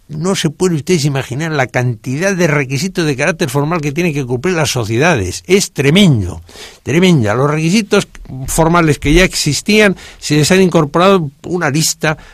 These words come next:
prácticamente interminable de documentos y de datos que tiene que facilitar la administración tributaria. Muchos de ellos, además, de carácter etéreo. Es posible que las sociedades se encuentren con problemas de determinar qué gaitas, con perdón de la expresión,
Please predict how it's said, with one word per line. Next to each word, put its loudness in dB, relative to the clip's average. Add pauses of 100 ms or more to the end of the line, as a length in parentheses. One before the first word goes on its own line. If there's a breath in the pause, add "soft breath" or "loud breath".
(160 loud breath)
prácticamente 0
interminable 0 (420 loud breath)
de -4
documentos 2 (280 loud breath)
y 0
de 2
datos 2
que -2
tiene 0
que -4
facilitar -2
la 0
administración -2
tributaria. -6 (320 loud breath)
Muchos 4
de 6
ellos, 4
además, 4
de 0
carácter 2
etéreo. 4
Es -2
posible 0 (260 loud breath)
que -4
las 0
sociedades 0
se 2
encuentren -2
con -2
problemas 0
de 4
determinar 0
qué -2
gaitas, -2 (160)
con -8
perdón -4
de 0
la 2
expresión, -2